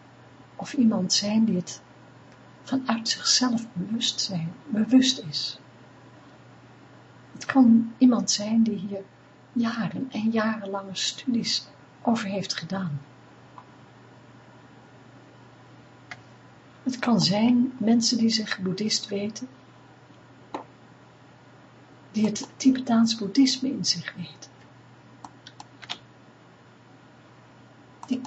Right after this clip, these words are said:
kennis, de kennis is hetzelfde. De inzichten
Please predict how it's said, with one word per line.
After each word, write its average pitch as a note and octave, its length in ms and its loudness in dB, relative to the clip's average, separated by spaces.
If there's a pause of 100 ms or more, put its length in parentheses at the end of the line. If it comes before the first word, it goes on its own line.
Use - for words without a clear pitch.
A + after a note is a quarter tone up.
kennis, - 720 6 (1300)
de - 80 -16 (160)
kennis A#3+ 600 -4 (240)
is - 200 2
hetzelfde. - 640 -4 (2000)
De - 180 -10
inzichten F#3+ 840 -2